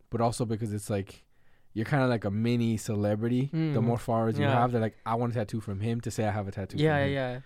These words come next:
Speaker 2: yeah. Yeah, I, I wanna, like, right now, I'm starting off, so I do get recognized. I have gotten recognized in a couple stores at Walmart.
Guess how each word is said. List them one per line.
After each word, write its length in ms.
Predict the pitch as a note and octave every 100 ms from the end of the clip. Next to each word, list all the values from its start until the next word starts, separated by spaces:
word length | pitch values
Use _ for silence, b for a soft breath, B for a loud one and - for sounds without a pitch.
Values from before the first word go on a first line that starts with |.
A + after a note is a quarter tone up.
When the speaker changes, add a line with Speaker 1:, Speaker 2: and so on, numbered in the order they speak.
| -
Speaker 2:
yeah. 80 | -
Yeah, 60 | D#3+
I, 160 | E3+ F3+ b b b -
I 20 |
wanna, 240 | G3 A#3 A3+ F#3
like, 180 | D#3+ E3
right 140 | F3+
now, 200 | F#3 G3+
I'm 320 | G3+ D#3+ F3+
starting 400 | E3+ F3 F3 E3+
off, 280 | C#3+ F3 F3
so 480 | - D3+ C#3 C3+ -
I 140 | C#3+ D#3
do 400 | E3 G#3+ A#3 G3+ E3+
get 220 | E3+ F#3
recognized. 500 | D#3+ D#3 F3+ F3+ F#3
I 60 | D#3
have 140 | E3
gotten 200 | E3+ F3
recognized 680 | D3 D3 D3+ D3+ D#3 C#3+ - - - - - -
in 260 | C3+ B2+
a 20 |
couple 260 | B2+ D3+ E3
stores 400 | - E3 F3 D#3+
at 60 | D3
Walmart. 640 | B2+ C#3 D3 D#3 D3+ C#3+